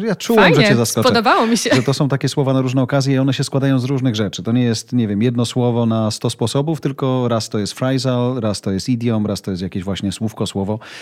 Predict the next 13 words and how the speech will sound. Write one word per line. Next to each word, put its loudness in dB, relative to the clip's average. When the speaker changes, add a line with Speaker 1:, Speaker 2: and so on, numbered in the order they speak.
Speaker 1:
i -2
które -2
ma 0
was -6
nieść. -4
Zaczynaliśmy 0
dziś -2
od -2
to 0
get 0
out 2
of 0
hand, 2